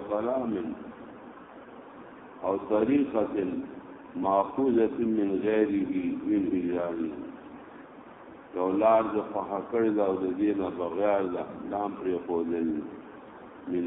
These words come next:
هجرانه. څوک ور لاندې شو راپورټ؟ چې عدالت عالیه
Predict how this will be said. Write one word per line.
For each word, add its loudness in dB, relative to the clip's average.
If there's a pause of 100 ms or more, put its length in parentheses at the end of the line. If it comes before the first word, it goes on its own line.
هجرانه. -2 (1500)
څوک 4
ور 4 (100)
لاندې 2
شو -2
راپورټ؟ 0 (1400)
چې -2
عدالت 2
عالیه 4